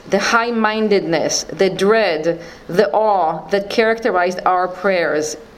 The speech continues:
The men, dressed in pressed white suits, sat in a half circle around the pool, as if they were in a ball at a country club. The cool air, the pools with a tiny goldfish,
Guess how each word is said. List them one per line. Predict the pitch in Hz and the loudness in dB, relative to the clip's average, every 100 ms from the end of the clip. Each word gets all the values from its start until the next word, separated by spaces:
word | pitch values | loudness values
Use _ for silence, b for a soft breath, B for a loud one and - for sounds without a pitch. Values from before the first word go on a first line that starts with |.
| B B B B B - | B B B B B -4
The | 175 | 0
men, | 202 233 247 277 302 202 | 4 4 2 2 0 0
dressed | 190 202 233 - | 0 2 2 0
in | 196 | -2
pressed | 196 226 233 262 - | 0 0 0 -2 0
white | 208 170 170 | 0 0 -4
suits, | - 220 233 247 - | 0 2 2 0 -2
sat | - 196 190 | 2 2 0
in | 175 | -2
a | |
half | 180 220 254 | 0 0 -2
circle | - - 202 196 214 | -4 0 0 2 2
around | 170 165 190 | 2 2 2
the | 226 | 0
pool, | 220 - 170 160 160 165 B B B | -2 2 2 4 2 -2 B B B
as | 190 214 | 0 2
if | 277 | 0
they | 277 240 | 2 2
were | 226 | 2
in | 214 | 2
a | 190 | 0
ball | 190 190 208 233 | 2 2 2 0
at | 202 | -2
a | 196 | -2
country | 226 220 226 | -2 0 -2
club. | - 165 131 135 - - - - - B B B B B B | 0 0 0 -4 -10 -18 -20 -20 -20 B B B B B B
The | 208 | 0
cool | 208 - 311 311 | 0 2 4 4
air, | - 226 214 208 220 214 B B 160 | 2 2 2 2 0 -4 B B -2
the | 180 | -2
pools | - 262 269 285 | 0 2 2 2
with | 262 | 2
a | 233 | 0
tiny | 233 226 214 214 | 0 0 2 2
goldfish, | 185 185 185 185 190 180 180 - | 4 4 2 0 2 2 2 -2